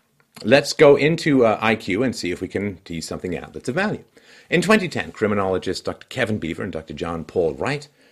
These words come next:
published a study examining the association between I Q and crime rates at the county level. They examined two hundred and forty-three United States counties. They found, and I quote, "statistically significant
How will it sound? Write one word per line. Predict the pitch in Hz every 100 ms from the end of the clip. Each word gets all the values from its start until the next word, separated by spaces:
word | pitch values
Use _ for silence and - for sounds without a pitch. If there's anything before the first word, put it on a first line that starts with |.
| _ -
published | 113 123 -
a |
study | 139 - 139 82 _ _ _
examining | 82 85 123 170 185 196
the | 165
association | 147 - 123 - 76 78 76
between | - 85 82 -
I | 107 139
Q | - 85 _ _ _ _ _ _ _ -
and | 117 117
crime | 175 185 123
rates | - - - -
at | 90 -
the | 85
county | - 139 139 117
level. | 95 76 78
They | 82
examined | 80 80 92 90 -
two | - 165
hundred | 131 135 107
and | 95
forty-three | - 90 78 - 76 -
United | 76 80 80 73
States | - 78 -
counties. | 165 170 - - _ _ _ _ _ _ -
They | 104 156 190
found, | 208 233 107 80 82 - _ _ _
and | 82 80
I | -
quote, | - 127 143 _ _ _
"statistically | - - 160 208 202 180 170
significant | - 120 139 113 82 82